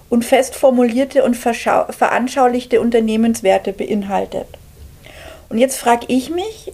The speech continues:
ähm, oder frag dich vielmehr, <laughs> ähm, wie gelingt denn jetzt grad, sagen wir mal, durch die Ereignisse der letzten <laughs> Monate und Jahre, wie gelingt es denn Unternehmen, den Spagat zwischen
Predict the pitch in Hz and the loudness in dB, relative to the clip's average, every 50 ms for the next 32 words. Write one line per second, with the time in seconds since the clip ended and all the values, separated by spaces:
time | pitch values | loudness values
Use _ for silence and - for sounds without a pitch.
0 | - - - - 320 262 262 269 277 262 254 247 - 233 226 208 - - 208 196 | -18 -20 -8 -4 0 0 2 2 0 0 -2 -2 -2 -2 -2 -2 0 2 0 0
1 | 196 - - 254 254 - - 302 294 302 311 330 359 - - - 359 330 320 - | 0 -2 -6 -8 -8 -8 -8 -6 -6 -4 -4 -4 -4 0 2 2 2 2 2 -4
2 | - - - - - - - - - - 220 226 226 233 233 233 240 233 233 - | -14 -16 -18 -18 -18 -20 -20 -14 -4 0 0 2 2 2 2 0 0 -2 -4 -6
3 | - - - - - - - - - - - - 196 175 180 226 262 254 339 320 | -12 -20 -20 -20 -20 -20 -20 -20 -20 -12 -8 -8 -6 -4 -4 -4 -2 0 0 2
4 | 285 254 277 285 311 311 330 311 311 294 247 226 - - - 208 208 214 226 226 | 2 2 2 2 0 0 -2 0 0 0 0 -2 -2 -4 -6 -4 -2 -2 -2 -4
5 | 226 - 240 226 220 220 220 220 226 233 - - 233 226 226 - 226 - - 214 | -4 -6 -6 -4 -4 -4 -2 -2 -2 -2 -2 -2 -4 -4 -4 -4 -2 0 0 0
6 | - - 202 208 247 247 254 254 - 226 233 220 220 220 226 226 - - - - | 0 -2 -2 -2 -2 -2 -2 -2 -2 -2 0 0 0 0 -2 -4 -4 -6 -2 0
7 | 254 - - - 262 - 254 247 202 220 214 220 240 262 277 269 - 285 247 220 | 0 0 0 -2 -10 -8 -8 -8 -6 -4 -4 -2 -2 -2 -2 -2 -2 -2 -2 -2
8 | 226 208 208 196 202 208 240 247 277 302 349 - - - - - - - - - | -2 0 0 0 2 0 0 -2 -2 -4 -6 -10 -14 -16 -16 -16 -18 -16 -8 -4
9 | 214 262 277 254 339 302 262 262 262 277 277 311 320 - - 302 311 302 311 320 | -2 -2 0 -2 -2 -2 2 2 2 2 0 -2 -6 -4 -2 0 0 0 0 -4
10 | 349 339 - - - - - - 262 254 254 254 247 226 220 214 214 220 240 262 | -6 -8 -14 -20 -20 -12 -4 0 0 2 2 2 2 2 0 0 -2 -2 -2 0
11 | 294 311 330 349 359 381 381 - - - - - - - 254 240 247 - - 247 | 0 -2 -2 -4 -6 -8 -10 -14 -20 -20 -20 -12 -6 -4 -2 -2 -2 -2 0 0
12 | 226 226 226 220 208 214 233 269 330 403 - - - - - - - - - - | 0 0 0 0 -2 0 0 -2 -2 -4 -6 -10 -16 -20 -20 -20 -18 -14 -6 -2
13 | 254 262 254 262 262 254 254 254 | 0 0 0 2 2 2 0 0